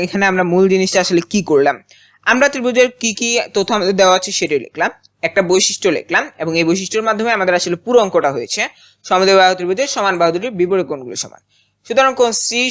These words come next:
সমান কোণ বি সমান কোণ ওয়াই, অর্থাৎ এইটা আর এটা সমান। শর্ত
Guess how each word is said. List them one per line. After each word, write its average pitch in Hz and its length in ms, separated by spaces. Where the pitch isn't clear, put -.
সমান 202 260
কোণ 196 120
বি 196 120
সমান 170 240
কোণ 151 160
ওয়াই, 107 160
অর্থাৎ 175 180
এইটা 214 220
আর 147 160
এটা 139 140
সমান। 269 260
শর্ত 254 220